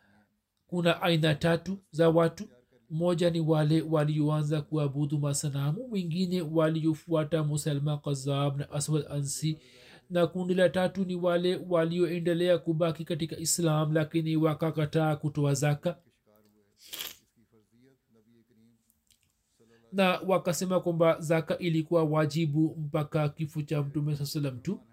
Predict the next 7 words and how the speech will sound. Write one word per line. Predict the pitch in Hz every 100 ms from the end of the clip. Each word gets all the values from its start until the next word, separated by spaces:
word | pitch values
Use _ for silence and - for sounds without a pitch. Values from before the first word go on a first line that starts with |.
| _ _ _ _
Kisha | 220 202 214 202
kuna | 202 185 180
Daktari | 170 - 185 180 175
Abdurrahman, | 165 147 165 151 156 160 160 156
yeye | 160 160
anasema | 147 147 147 160 156 156
kwamba | 151 143 143 147